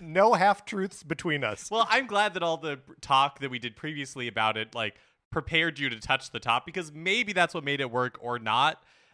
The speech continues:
Speaker 2: Um, but I guess we'll never know. But I'm, like I said,
Speaker 1: Yes.
Speaker 2: I'm glad that it was a smooth, um, seamless experience for you.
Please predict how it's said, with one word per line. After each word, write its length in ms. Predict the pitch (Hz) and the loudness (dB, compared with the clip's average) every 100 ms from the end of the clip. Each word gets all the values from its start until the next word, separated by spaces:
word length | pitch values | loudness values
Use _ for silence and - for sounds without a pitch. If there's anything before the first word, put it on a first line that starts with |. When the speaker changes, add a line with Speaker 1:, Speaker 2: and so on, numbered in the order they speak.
| - | -4
Speaker 2:
Um, 640 | 113 117 113 104 98 95 _ _ _ _ _ _ 131 | 0 2 2 -2 -6 -18 _ _ _ _ _ _ -2
but 60 | |
I 40 | 135 | -2
guess 180 | 135 | -2
we'll 100 | 139 | -4
never 180 | 120 110 | -4 -4
know. 160 | 98 92 | -4 -4
But 100 | - | 0
I'm, 160 | 180 175 143 | 0 0 -4
like 160 | 156 | -2
I 60 | 151 | -2
said, 180 | 143 139 | 0 0
Speaker 1:
Yes. 100 | 110 | 0
Speaker 2:
I'm 120 | 123 | -2
glad 640 | 120 117 127 117 104 101 - | -4 2 4 4 0 -4 -12
that 100 | 123 | -10
it 60 | |
was 100 | 110 | -8
a 100 | 110 | -8
smooth, 640 | 104 - 127 135 139 135 135 _ _ _ _ _ - | -8 -12 -10 -8 -6 -8 -10 _ _ _ _ _ -6
um, 480 | 113 107 104 95 98 | -2 0 -2 -4 -14
seamless 600 | - - 180 170 151 - | -14 -10 -8 -6 -8 -8
experience 580 | - - 110 104 95 - | -12 -8 -6 -4 -8 -10
for 220 | 104 85 | -12 -12
you. 160 | 85 | -14